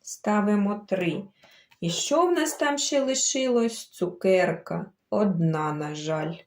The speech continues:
Так, одна цукерка. Ставимо одиничку. Ось ми з вами і порозбирались, яких предметів було в одному екземплярі, яких у двох екземплярах,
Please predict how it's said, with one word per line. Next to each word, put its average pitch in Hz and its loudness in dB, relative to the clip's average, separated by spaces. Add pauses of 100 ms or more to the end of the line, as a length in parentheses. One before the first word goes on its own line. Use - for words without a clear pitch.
(180)
Так, 262 -4
одна 185 0
цукерка. 165 -8
Ставимо 220 -2
одиничку. 165 -4 (1300)
Ось 240 4
ми 190 4
з 175 0
вами 262 2
і 214 2
порозбирались, 226 2 (240)
яких 220 0
предметів 180 0
було 175 0
в 165 -2
одному 202 4
екземплярі, 247 0
яких 185 -4
у 165 -4
двох 175 0
екземплярах, 247 0